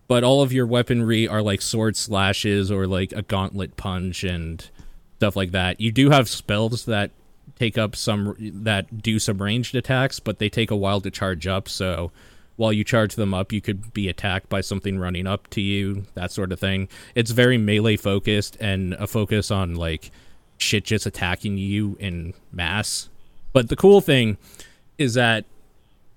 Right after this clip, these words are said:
they're taking into account how that works, and there's, uh, little mechanics in there, like, if you hit an enemy into another enemy, they'll both get dazed for a second and pushed back. So, like,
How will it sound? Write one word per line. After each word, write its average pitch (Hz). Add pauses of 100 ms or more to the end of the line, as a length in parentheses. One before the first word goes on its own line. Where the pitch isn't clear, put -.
(120)
they're 147
taking 175
into 127
account 117
how 113
that 107
works, 104
and 104
there's, 104
uh, 90 (300)
little 139
mechanics 123
in 104
there, 98
like, 95 (500)
if 131
you 131
hit 147
an 127
enemy 113
into 110
another 104
enemy, 107
they'll 110
both 101
get 101
dazed 95
for 117
a 110
second 113
and 95
pushed -
back. 95
So, 101
like, 92